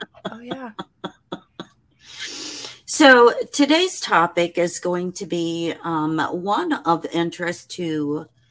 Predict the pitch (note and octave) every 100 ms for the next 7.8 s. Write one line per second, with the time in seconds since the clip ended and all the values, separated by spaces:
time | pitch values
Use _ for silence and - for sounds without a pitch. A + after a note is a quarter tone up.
0 | _ _ - F3 E3 D#3+ - C#3 D3 D3
1 | - E3 D#3+ - - _ _ _ _ _
2 | _ _ _ - - F3+ E3+ F#3 F#3 -
3 | G#3 F#3 - D3+ D3 D3 D3 D3 D3 D3
4 | D3+ D#3+ D#3 D3+ D3+ D3 - - - -
5 | _ - D#3 D3+ - - D#3+ D#3+ D3+ D3+
6 | D#3 D#3+ F#3+ A3+ - - E3+ D#3+ D3+ D3+
7 | D3+ - C#3+ D3+ D3 C#3+ D3